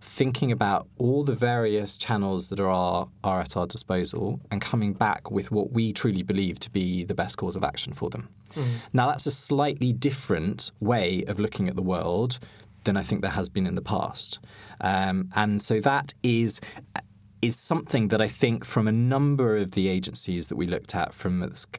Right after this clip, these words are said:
Speaker 1: case study, uh, perspective, that's very much the kind of way that they're starting to look at things.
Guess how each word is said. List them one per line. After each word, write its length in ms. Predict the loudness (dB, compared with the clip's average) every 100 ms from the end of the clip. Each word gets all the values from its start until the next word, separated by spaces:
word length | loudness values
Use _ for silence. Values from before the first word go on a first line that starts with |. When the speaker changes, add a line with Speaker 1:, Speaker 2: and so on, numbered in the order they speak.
| -6
Speaker 1:
case 240 | -4 -2
study, 340 | -2 -2 -2 -2
uh, 180 | -2 -4
perspective, 720 | -2 -2 -2 -4 -4 -4 -6 -10 -16 -18 -20 -20 -12 -6
that's 380 | 0 2 2
very 260 | 0 2 4
much 380 | 2 2 -2 -2
the 100 | -2
kind 200 | 0 0
of 60 | 2
way 240 | 2 2
that 140 | 0
they're 180 | 0 0
starting 400 | 0 0 0 0
to 80 | 0
look 180 | -2 -2
at 80 | -6
things. 460 | -4 -6 -4 -6